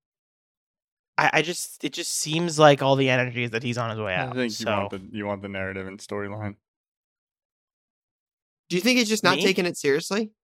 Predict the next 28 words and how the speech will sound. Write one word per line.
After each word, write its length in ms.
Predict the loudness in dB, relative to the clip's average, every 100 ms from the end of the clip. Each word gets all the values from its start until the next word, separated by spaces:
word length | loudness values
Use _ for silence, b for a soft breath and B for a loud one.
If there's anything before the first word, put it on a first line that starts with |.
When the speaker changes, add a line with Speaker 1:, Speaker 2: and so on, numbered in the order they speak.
| _ _
Speaker 2:
He's 300 | -10 0 0
Speaker 3:
He's 80 | 4
like, 240 | 4 6 8
Speaker 2:
dialed 20 | 10
Speaker 3:
"You 40 |
know 60 | 12
Speaker 2:
in. 40 |
Speaker 3:
what?" 20 | 10
Speaker 1:
I 40 |
definitely 220 | 10 6
Speaker 2:
He's 60 | 2
Speaker 1:
do 80 | 0
lo- 60 | -2
Speaker 2:
focused. 280 | -2 -6 -10 _ _ _ _ _ _ _ _
He 80 | 0
had 80 | 2
a 60 |
couple 240 | 6 6 8
beverages, 560 | 10 8 4 -8 0
all 60 | 4
right? 180 | 6 4 _ _ _ _ _ _ _ _ _ _ _ _ _ _ _ _ _ _ _ _ _ _ _ _ _ _ _ _ b b b
Speaker 1:
Yeah, 220 | 4 6 10
by 160 | 10
the 100 | 12
way, 120 | 12
like, 180 | 10 8
globally, 480 | 6 6 6 4 6
like, 280 | 6 4